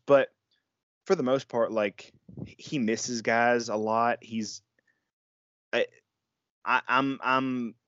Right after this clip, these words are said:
confused as to what everybody says when they say he's processing too quickly. I don't know if, 'cause, uh, Vrabel's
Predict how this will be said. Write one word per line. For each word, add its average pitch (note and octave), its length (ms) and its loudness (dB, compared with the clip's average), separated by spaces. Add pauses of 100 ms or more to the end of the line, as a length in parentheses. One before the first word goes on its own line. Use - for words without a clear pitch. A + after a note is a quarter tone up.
confused C3+ 920 -6
as A2+ 220 -2
to A2 100 -4
what A2+ 300 2
everybody A2+ 460 0
says A2 360 0
when G#2+ 120 -4
they A2 120 2
say A2 180 0
he's G2+ 140 -2
processing A2+ 640 -2
too - 200 -6
quickly. B2+ 540 -2 (460)
I A2+ 100 6
don't B2 220 2
know A#2+ 380 2
if, G#2+ 580 2 (960)
'cause, A#2 280 2
uh, A2 240 0
Vrabel's A#2+ 720 -2